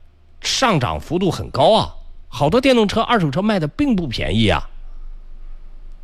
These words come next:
这个跟两年前那简直是天壤之别。那就说明现在电动汽车保值率上涨了。汽油车不用我讲，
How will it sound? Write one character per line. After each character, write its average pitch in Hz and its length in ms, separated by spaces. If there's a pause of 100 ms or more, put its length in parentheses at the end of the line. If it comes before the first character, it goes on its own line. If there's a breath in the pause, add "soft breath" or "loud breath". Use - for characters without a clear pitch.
(340)
这 294 180
个 220 100
跟 233 380 (640)
两 160 160
年 175 160
前 165 300
那 233 80
简 92 220
直 147 80
是 190 60
天 - 220
壤 131 160
之 107 140
别。 80 200 (680)
那 220 80
就 202 120
说 196 160
明 180 120
现 175 200
在 156 180 (320 soft breath)
电 233 220
动 185 120
汽 175 140
车 170 160
保 71 200
值 120 100
率 139 100
上 143 220
涨 82 160
了。 - 100 (600 soft breath)
汽 - 200
油 214 160
车 175 140
不 165 100
用 196 120
我 170 100
讲， - 140